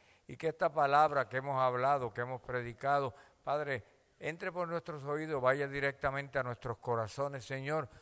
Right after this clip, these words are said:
donde la podamos poner por obra. Padre, yo te pido, si hay alguno aquí enfermo, Señor amado, que seas tú posando tu mano de sanidad,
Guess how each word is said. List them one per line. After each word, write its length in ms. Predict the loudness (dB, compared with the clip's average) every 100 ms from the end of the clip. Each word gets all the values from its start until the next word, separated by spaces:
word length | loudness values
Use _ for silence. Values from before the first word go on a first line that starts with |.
| _
donde 320 | -16 -12 -8
la 140 | -4 -4
podamos 680 | -4 -6 -2 -2 -4 -8 -12 _
poner 500 | -10 -8 -6 -8 -8
por 440 | -12 _ _ -10 -6
obra. 460 | -8 -8 -10 -10 -12 _ _ _ _ _ _ _
Padre, 400 | -4 -4 -4 -8
yo 160 | -8 -10
te 100 | -10
pido, 260 | -10 -12
si 120 | -6
hay 80 | -2
alguno 340 | -2 -4 -6 -6
aquí 240 | -6 -10
enfermo, 600 | -10 -8 -2 -2 -2 -12
Señor 360 | -14 -10 -6 -4
amado, 440 | -2 -4 -4 -8 -14 -20 _
que 140 | -8 -6
seas 380 | -2 -2 -2 -6
tú 400 | -8 -6 -8 -10 _
posando 680 | -14 -14 -8 -4 -4 -6 -14
tu 160 | -14 -6
mano 220 | -4 -4
de 120 | -12
sanidad, 600 | -12 -12 -10 -14 -14 -14